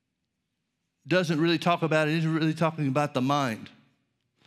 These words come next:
There are a lot of translations that translate this as "the eyes of your heart being enlightened." But that's not necessarily talking about the spirit either.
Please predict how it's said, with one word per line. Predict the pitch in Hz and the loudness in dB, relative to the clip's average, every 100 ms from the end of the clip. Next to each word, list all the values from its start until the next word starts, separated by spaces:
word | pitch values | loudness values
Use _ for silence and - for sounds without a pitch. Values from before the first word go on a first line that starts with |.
| _ _ _ _ _ | _ _ _ _ _
There | - 143 | -2 0
are | |
a | 143 | 2
lot | 151 170 | 2 2
of | 160 | 0
translations | 175 156 147 160 156 160 143 - - _ _ _ _ _ _ - | 0 0 0 0 0 0 -2 -4 -12 _ _ _ _ _ _ -2
that | 143 120 - - - | -2 -2 -10 -20 -10
translate | - 180 165 160 151 | -2 0 2 0 0
this | 156 151 | -2 0
as | 160 131 | -2 0
"the | 147 143 | 0 0
eyes | 151 160 151 | 0 0 0
of | 143 | -2
your | 131 | -2
heart | 127 170 156 - - _ _ _ _ | 0 0 0 -2 -12 _ _ _ _
being | 147 147 135 | -2 0 2
enlightened." | 131 131 113 95 - - - _ - | 2 0 -2 -8 -18 -20 -20 _ -4
But | 151 | 0
that's | 180 180 | 2 0
not | 180 156 | -2 0
necessarily | 160 160 - 160 | -2 -2 -2 -2
talking | 131 147 151 | -2 -2 -2
about | 147 151 | -2 -2
the | 127 | -2
spirit | - 190 156 127 | -6 -2 0 0
either. | 165 156 104 | 0 -2 -6